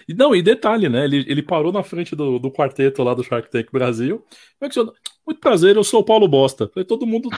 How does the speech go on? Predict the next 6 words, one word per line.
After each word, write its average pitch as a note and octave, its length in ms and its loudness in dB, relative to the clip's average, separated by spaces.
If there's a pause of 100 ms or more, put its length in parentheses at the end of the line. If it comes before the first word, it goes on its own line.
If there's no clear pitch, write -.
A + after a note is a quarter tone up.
(140)
se - 180 -14
olhou, E3+ 400 0
assim. C3 140 -6
<laughs> - 1400 -6
Achei G#3 260 -4
sensacional. F#3+ 960 -6